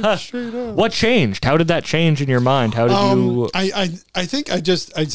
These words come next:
Speaker 1: I just, I realized that it was, you know, I was becoming obsessive, like, too much.
Speaker 2: Mm.
Speaker 1: And so I,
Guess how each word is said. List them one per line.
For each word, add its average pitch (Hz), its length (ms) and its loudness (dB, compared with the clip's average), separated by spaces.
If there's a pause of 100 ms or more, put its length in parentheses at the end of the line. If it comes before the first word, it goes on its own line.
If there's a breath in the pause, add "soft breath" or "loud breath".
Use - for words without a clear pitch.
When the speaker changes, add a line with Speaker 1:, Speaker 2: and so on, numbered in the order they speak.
Speaker 1:
I 165 100 -4
just, - 500 -6 (100)
I 160 60 -4
realized 151 640 -2
that 135 180 -8 (440)
it 147 100 -6
was, 135 280 -8 (100)
you 143 160 -6
know, 131 100 -6
I 139 80 -4
was 131 160 -8
becoming 143 460 -6
obsessive, 123 680 -10
like, 113 220 -16
too - 200 -14
much. 135 480 -14 (260)
Speaker 2:
Mm. 80 420 -10 (260)
Speaker 1:
And 139 260 -6
so 139 340 -6
I, 131 280 -10